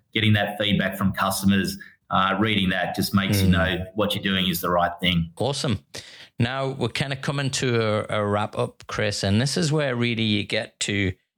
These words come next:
Speaker 2: share with the fintech community why they should consider voting for Nano. So in your own time, when you're ready, um, why should people get the vote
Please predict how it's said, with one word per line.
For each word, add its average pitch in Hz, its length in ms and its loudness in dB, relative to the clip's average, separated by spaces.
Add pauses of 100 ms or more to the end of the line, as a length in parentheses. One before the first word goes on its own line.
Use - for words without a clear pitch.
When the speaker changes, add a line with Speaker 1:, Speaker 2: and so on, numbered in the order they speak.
(220)
Speaker 2:
share 123 360 0
with - 180 -2
the 107 60 0
fintech 104 580 -4
community 98 720 0
why 98 380 0
they 107 180 0
should 101 300 -2
consider 92 720 -2
voting 95 500 -2
for - 180 -2
Nano. 90 600 0 (420)
So 110 580 0 (200)
in 147 180 -2
your 127 240 2
own 107 220 0
time, 110 400 0
when 101 160 4
you're 98 120 4
ready, 98 520 2 (360)
um, 92 420 -2 (420)
why 117 340 -2
should 110 300 -4
people 98 500 0 (320)
get - 220 -6 (260)
the 92 140 -4
vote 92 340 0